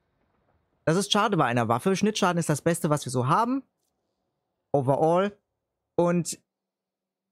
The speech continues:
es ist nun mal so, wenn der Schnittschaden hoch ist von der Waffe oder der höchste ist, dann ist die Waffe tendenziell gut. Ist sie das nicht, ist die Te-, Waffe tendenziell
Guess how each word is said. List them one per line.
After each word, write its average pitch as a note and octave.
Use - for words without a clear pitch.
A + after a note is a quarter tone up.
es G3+
ist C4+
nun B3+
mal F3
so, B2+
wenn F#3+
der F#3+
Schnittschaden F3+
hoch G#3
ist D#3
von B2+
der G#2+
Waffe G2+
oder D3
der B2
höchste G#3
ist, -
dann A#3
ist B3
die G3
Waffe D#3+
tendenziell C#3
gut. G3
Ist F3+
sie G3+
das F#3
nicht, C4+
ist G#3
die A#3
Te-, G#3
Waffe G#3
tendenziell G3